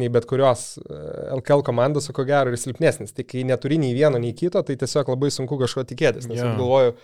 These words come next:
Speaker 1: kokie ten, nežinau, Šeškaus, ane, Prienai, dabar Jonava žaidžia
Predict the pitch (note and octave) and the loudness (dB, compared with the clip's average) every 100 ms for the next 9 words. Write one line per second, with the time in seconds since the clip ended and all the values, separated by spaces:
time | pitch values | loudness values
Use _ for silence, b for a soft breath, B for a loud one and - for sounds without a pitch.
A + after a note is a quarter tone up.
0 | B B B - B2 A#2+ A#2+ A#2+ A#2+ B2+ | B B B -6 0 2 2 2 2 2
1 | A2 D3+ D3 B2+ - A#2+ C3 C3 D#3 C#3 | 4 4 6 2 0 2 0 4 4 4
2 | A#2+ - B B B C3 A#2+ B2+ B2+ B2 | 0 -4 B B B -2 2 4 4 4
3 | A#2+ E3 C#3+ C#3+ C3+ B2+ A#2+ | 6 6 6 4 4 4 2